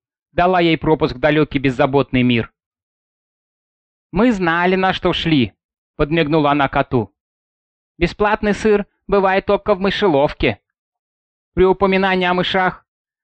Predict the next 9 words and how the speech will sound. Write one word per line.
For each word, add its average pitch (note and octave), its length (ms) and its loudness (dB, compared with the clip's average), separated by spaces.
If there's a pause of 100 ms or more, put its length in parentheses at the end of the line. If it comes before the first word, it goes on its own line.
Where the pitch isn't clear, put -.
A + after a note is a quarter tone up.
(140)
зрачок F#3 460 0
заинтересовавшегося E3+ 960 -2
кота E3 300 0
сузился. A#2 580 -2 (720)
Но F3 100 0
даже F#3+ 220 0
сквозь - 260 -2
тонкую E3+ 400 0
щель D3 400 0